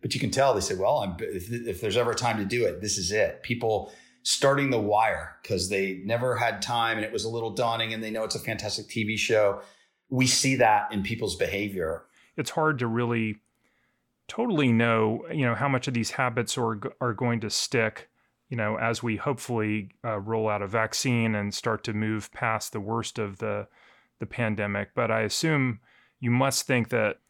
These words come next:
Speaker 2: a lot of that habit forming is gonna stick.
Speaker 1: There's certainly a piece of it that will stick in that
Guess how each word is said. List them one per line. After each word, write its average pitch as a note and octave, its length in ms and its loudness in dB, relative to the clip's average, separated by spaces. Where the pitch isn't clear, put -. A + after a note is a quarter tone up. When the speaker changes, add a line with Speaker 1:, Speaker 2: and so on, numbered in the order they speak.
Speaker 2:
a B2 60 -2
lot A#2 180 2
of G#2 60 -4
that G2+ 220 -2
habit A#2 500 -2
forming G#2 440 -6
is G2 120 -8
gonna G2+ 220 -8
stick. - 420 -8
Speaker 1:
There's D3 280 6
certainly C4 280 2
a - 20 -2
piece D3+ 320 0
of C3+ 100 -2
it B2+ 280 0
that A#2+ 360 2
will A2+ 100 2
stick - 560 0
in G#2+ 120 0
that G#2 340 -2